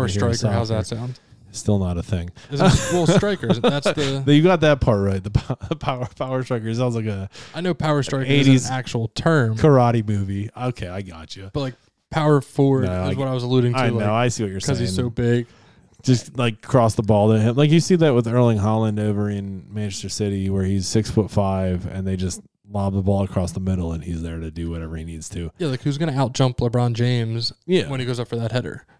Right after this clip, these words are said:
Speaker 1: Yeah, so, dude, I mean, in, soccer is growing in popularity. I believe there are, there are studies out there that show that it is, like, quickly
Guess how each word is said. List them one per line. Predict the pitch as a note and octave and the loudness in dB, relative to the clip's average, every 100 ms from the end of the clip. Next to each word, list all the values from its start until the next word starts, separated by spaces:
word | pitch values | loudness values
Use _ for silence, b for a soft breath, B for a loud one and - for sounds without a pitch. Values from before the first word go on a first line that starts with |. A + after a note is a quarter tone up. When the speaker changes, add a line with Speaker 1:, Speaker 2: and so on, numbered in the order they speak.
| - | -2
Speaker 1:
Yeah, | E3 G2 | 0 2
so, | D3 D#3 | 2 6
dude, | F3+ F3 | 8 8
I | |
mean, | E3+ F3+ | 6 4
in, | F#3+ G3 - G2 - - | 4 0 -4 -18 -18 -8
soccer | - F#3+ G3+ A3+ | 0 2 2 0
is | F#3+ D3+ | 0 0
growing | C3 B2+ B2+ | 0 0 0
in | B2 | -2
popularity. | A#2+ A#2+ C3 G#2+ G#2 G#2+ G#2+ - | -2 -2 0 2 2 2 0 -2
I | A2+ G#2+ | -4 -4
believe | G2+ A2 A#2 | -2 0 2
there | C3+ | 2
are, | A#2 - B2+ | 0 -6 -2
there | C#3+ | 2
are | F#3 | 4
studies | C#3+ C3 B2+ B2 | 4 4 4 4
out | B2 | 2
there | B2+ B2 | 2 2
that | A2 | 2
show | - A2+ G#2+ | 0 2 2
that | G#2 G2+ | 2 0
it | G2+ | 0
is, | G2+ F#2+ - | 0 -2 -4
like, | F#2+ F2 F2 | -8 -8 -10
quickly | - A2 G#2+ G2+ G#2 F#2 | -4 -4 -2 -2 -2 -4